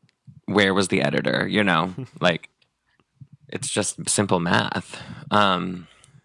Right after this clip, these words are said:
so she was, like, a child and he was thirty-three. So this comes out in the book. And then Natalie Portman in an interview was like, "No, no, no, no."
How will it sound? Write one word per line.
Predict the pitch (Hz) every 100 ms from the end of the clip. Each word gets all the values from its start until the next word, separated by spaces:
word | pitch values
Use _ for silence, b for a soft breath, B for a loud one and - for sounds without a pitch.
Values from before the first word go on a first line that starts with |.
| _ b b b b b b -
so | - 110 101 98 95 95 - -
she | - 101
was, | 104 104
like, | 113 107
a |
child | 107 104 90 90 90 90 87
and | 92
he | 92
was | 90 85
thirty-three. | 87 87 92 - - _ _ _ _ _ _ _ -
So | -
this | 113 120
comes | - 123
out | 107
in |
the | 107
book. | 95 67 - - B B - _ -
And | 101 98 95
then | 98
Natalie | 95 98 98
Portman | 85 - 107 143 180 - 76 - - 101 - _ B B B B B -
in | 101
an | 95
interview | 92 127 120 92
was | 92 90 92
like, | 90 85 - -
"No, | 92 92 95
no, | 107 120
no, | 135
no." | 107 90 78 78 98